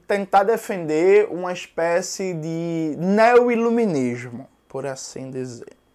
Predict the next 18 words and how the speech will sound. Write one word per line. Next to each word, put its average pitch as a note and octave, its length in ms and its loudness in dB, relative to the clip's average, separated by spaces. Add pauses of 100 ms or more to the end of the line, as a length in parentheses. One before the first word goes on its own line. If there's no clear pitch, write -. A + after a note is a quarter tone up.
(180)
Eu A#3 140 2
tenho A3+ 420 0 (320)
discordâncias D#3+ 1040 -4
com B2 440 -14
o - 180 -20
projeto C3 480 0
do C#3+ 80 -6
Rouanet, C3 420 -8
eu C3 220 -2
tenho D3 220 -8
discordâncias C3+ 800 -2 (420)
com G3+ 100 2
a G3 40 8
alternativa A3 1040 2
que A3+ 100 -4
o F#3+ 40 2
Rouanet D#3 680 2 (180)
apresenta C3 880 0